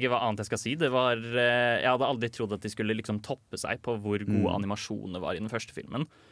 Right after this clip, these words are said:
Speaker 1: Eh, og at jeg også skulle liksom like denne filmen like godt som den første filmen, da. Men jeg vil si at jeg typ gjorde det. Eh, det eneste jeg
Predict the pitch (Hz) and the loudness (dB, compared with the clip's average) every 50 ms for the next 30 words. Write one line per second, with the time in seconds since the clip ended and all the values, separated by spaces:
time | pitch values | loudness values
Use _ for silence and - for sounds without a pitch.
0 | - - - _ _ - 117 117 127 151 156 170 - 185 175 147 143 120 - 139 | -20 -20 -20 _ _ 0 2 2 4 6 4 4 6 4 4 4 4 2 0 -4
1 | 123 - - 127 120 120 127 127 135 127 - 123 113 110 107 120 123 131 117 101 | -4 -2 -2 2 4 4 4 4 2 0 0 0 0 0 0 -2 -2 -2 -2 -4
2 | 92 - 123 107 107 101 101 110 104 98 98 101 107 107 - 107 90 - 101 - | -2 -2 -2 0 0 0 0 0 0 0 0 0 0 0 -2 -4 -2 -2 -4 -4
3 | - - - 92 90 90 92 90 98 95 - 101 101 92 98 120 120 95 92 - | -4 -6 -6 -6 -6 -8 -8 -8 -10 -10 -8 -8 -6 -4 -4 -2 -4 -4 -6 -8
4 | - 107 104 104 104 101 101 104 101 95 - 76 90 107 101 110 104 - - - | -8 -8 -6 -4 -4 -4 -4 -4 -6 -6 -6 -6 -6 -4 -6 -6 -6 -8 -8 -8
5 | 85 80 82 82 - _ _ - - - - - - - - 107 - - - 110 | -8 -8 -8 -10 -12 _ _ -6 -6 -6 -6 -12 -12 -12 -12 -12 -10 -10 -10 -8
6 | 113 101 90 92 - 67 87 110 - - - - - - - _ _ - 113 110 | -8 -6 -6 -6 -6 -8 -10 -10 -12 -20 -20 -20 -20 -20 -20 _ _ -2 0 2
7 | 107 104 107 120 127 113 107 104 107 123 113 110 - | 4 4 4 2 2 0 0 0 0 2 0 2 0